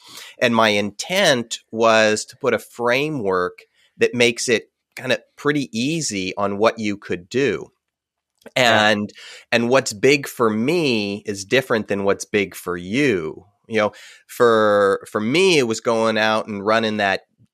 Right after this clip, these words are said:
Speaker 1: eight marathons back to back. I'm, I was, you know, one of my clients, she is, she's, uh, training to run a half marathon.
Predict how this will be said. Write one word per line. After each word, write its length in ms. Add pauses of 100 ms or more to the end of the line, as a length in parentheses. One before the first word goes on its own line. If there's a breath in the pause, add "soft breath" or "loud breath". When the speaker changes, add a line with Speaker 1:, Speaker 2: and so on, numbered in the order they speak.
Speaker 1:
eight 220
marathons 640
back 300
to 80
back. 500 (380)
I'm, 420
I 160
was, 400
you 120
know, 60
one 140
of 60
my 100
clients, 720
she 400
is, 800 (180)
she's, 400 (280)
uh, 280
training 400
to 80
run 180
a 40
half 240
marathon. 560